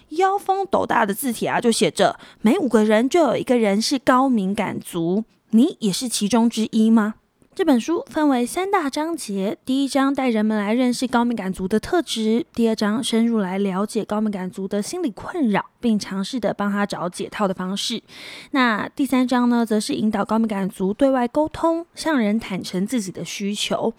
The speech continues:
我会从每一个章节中挑出我觉得最有感触的部分来分享。那其余如果有兴趣，可以告诉我们，我们再看看能不能延伸讨论哦。第一章，迟钝世界里的高敏感族。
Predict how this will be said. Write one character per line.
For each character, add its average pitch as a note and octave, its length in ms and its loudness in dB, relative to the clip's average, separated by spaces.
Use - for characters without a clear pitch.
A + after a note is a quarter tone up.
我 B3+ 80 2
会 F4+ 80 6
从 E4+ 180 0
每 B3+ 140 2
一 F#3+ 60 -2
个 A3+ 80 2
章 D#4+ 180 0
节 D4+ 100 2
中 D4 220 2
挑 C#4 180 -2
出 C4+ 140 0
我 G3+ 80 2
觉 F#3+ 140 -2
得 F#3+ 40 2
最 A3+ 160 0
有 F#3+ 80 2
感 G#3+ 240 -4
触 A3+ 160 -4
的 - 80 -2
部 - 160 -2
分 F#3+ 180 -2
来 - 140 -6
分 G3+ 240 -2
享。 G3+ 260 -4
那 D4 100 2
其 C#4 180 0
余 D4+ 80 4
如 D#4 100 2
果 D#4+ 80 4
有 A#3 140 4
兴 D#4 200 0
趣， C#4+ 220 0
可 G3 120 -4
以 F#3+ 40 0
告 G#3+ 160 -4
诉 A#3 260 -2
我 F3+ 60 -2
们， G3 280 2
我 - 80 -6
们 F#3 80 -4
再 G3+ 100 -2
看 G3+ 140 -4
看 G3+ 160 0
能 F#3 100 0
不 G3+ 60 0
能 F#3+ 200 0
延 F#3 140 0
伸 G#3 180 0
讨 F3+ 200 -4
论 G#3+ 240 2
哦。 A#3 180 0
第 F#4 160 4
一 F4+ 40 4
章， F#4 200 0
迟 - 200 -2
钝 C4+ 240 4
世 C#4 160 -4
界 A#3+ 160 0
里 G3+ 140 -2
的 - 140 -6
高 A#3+ 240 2
敏 G3+ 180 -2
感 G3 260 -6
族。 - 380 -10